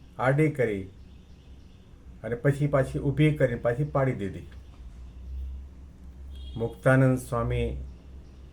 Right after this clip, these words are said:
મહારાજની એક એક લીલાનું, એક એક ક્રિયાનું એટલું સૂક્ષ્મતાથી નિરીક્ષણ કરતા હતા. એમણે તરત જ મહારાજને હાથ જોડીને કહ્યું, "મહારાજ,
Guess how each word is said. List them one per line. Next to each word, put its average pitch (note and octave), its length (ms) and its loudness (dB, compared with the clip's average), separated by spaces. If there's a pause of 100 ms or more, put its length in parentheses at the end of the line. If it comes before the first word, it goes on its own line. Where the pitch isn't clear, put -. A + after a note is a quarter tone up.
(580)
મહારાજની C3 800 4
એક B2+ 380 -2
એક C#3+ 220 4
લીલાનું, B2+ 680 4
એક C3 300 0
એક D3+ 280 0
ક્રિયાનું B2 560 2
એટલું C3+ 460 0 (840)
સૂક્ષ્મતાથી E3 840 6
નિરીક્ષણ B2 680 0
કરતા A#2 460 2
હતા. G2+ 220 -6 (3000)
એમણે A#2+ 320 2
તરત B2 380 2
જ A#2 120 0
મહારાજને A2 560 -2
હાથ G#2+ 280 -2 (120)
જોડીને G#2+ 300 -2
કહ્યું, G#2 220 -2
"મહારાજ, G#2 560 -2